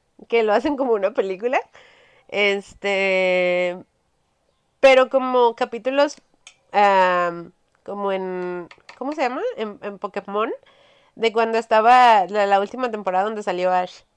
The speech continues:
este, que estaba la pelea de Ash contra esta, no, contra este león. Yo sé que ahorita están muchos así de, "¿Qué, de qué pedo?". Sí, les estoy tirando un chingo de spoilers. <laughs> Este, pero en la pelea con León,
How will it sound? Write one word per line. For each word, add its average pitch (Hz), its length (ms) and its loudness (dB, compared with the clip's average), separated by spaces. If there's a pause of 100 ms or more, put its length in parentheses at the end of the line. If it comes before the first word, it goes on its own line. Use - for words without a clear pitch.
(140)
este, 180 1120 -4
que 214 80 -10
estaba 214 280 6
la 240 180 2
pelea 185 300 0
de 196 100 -2
Ash 190 220 -2
contra 196 460 -4
esta, 165 880 -6 (560)
no, 233 240 0
contra 196 280 -4
este 220 300 -4
león. 190 380 -4 (640)
Yo 220 200 -2
sé 233 180 -6
que 233 100 0
ahorita 208 220 -4
están 214 220 -8
muchos 208 260 -12
así 180 140 -14
de, 170 120 -10
"¿Qué, 190 280 -16
de 185 140 -12
qué 196 100 -20
pedo?". 208 340 -6
Sí, 214 180 -6
les 185 120 -12
estoy 190 140 -20
tirando 220 240 -6
un 214 80 -10
chingo 214 140 -8
de 180 80 -8
spoilers. - 400 -16 (220)
<laughs> - 200 -20
Este, 285 500 4 (920)
pero 262 200 6
en 254 100 6
la 247 100 2
pelea 247 260 4
con 294 140 2
León, 247 320 4